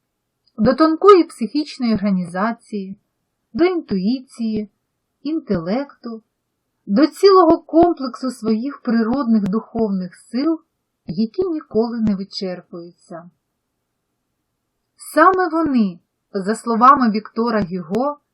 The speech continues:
роблять зі старого літами художника юну велику дитину. Талант не вмирає. Він живе вічно у своїх духовних нащадках,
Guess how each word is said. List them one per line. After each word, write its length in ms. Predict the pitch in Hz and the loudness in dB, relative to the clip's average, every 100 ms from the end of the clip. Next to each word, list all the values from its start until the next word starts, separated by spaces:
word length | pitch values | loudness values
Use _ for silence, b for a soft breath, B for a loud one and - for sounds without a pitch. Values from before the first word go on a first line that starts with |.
| _ _ _ _ | _ _ _ _
роблять 520 | 190 262 359 311 269 | 2 4 4 2 0
зі 100 | 294 | -4
старого 520 | 294 285 277 294 247 | -4 -2 0 0 0
літами 480 | 226 220 226 233 208 | -2 -2 -2 0 0
художника 920 | - 170 170 269 311 294 277 - 247 254 _ | -4 -10 -8 -6 -6 -8 -12 -10 -10 -12 _
юну 540 | 165 165 196 320 311 311 | -16 -8 -8 -8 -10 -10
велику 520 | 170 160 180 220 208 | -12 -10 -10 -10 -12
дитину. 600 | 190 196 - 185 175 190 _ _ _ _ _ _ _ _ _ _ _ _ _ _ _ | -12 -14 -12 -10 -10 -16 _ _ _ _ _ _ _ _ _ _ _ _ _ _ _
Талант 460 | 190 196 220 294 285 233 | -2 0 -2 -4 -6 -4
не 160 | 277 | -4
вмирає. 640 | 247 254 240 196 175 160 185 _ _ _ _ _ _ _ _ | -2 -2 -2 -4 -6 -14 -20 _ _ _ _ _ _ _ _
Він 200 | 202 247 | 0 2
живе 300 | 240 320 403 | 4 6 6
вічно 440 | 311 339 - 302 294 | 6 4 2 -4 -4
у 40 | |
своїх 440 | - 233 247 277 | -4 -4 -2 -4
духовних 640 | 208 233 - 262 240 233 196 | -4 -6 -4 -2 0 0 -4
нащадках, 1000 | 208 - - 214 185 - 175 - - | -6 -8 -6 -6 -6 -10 -20 -20 -20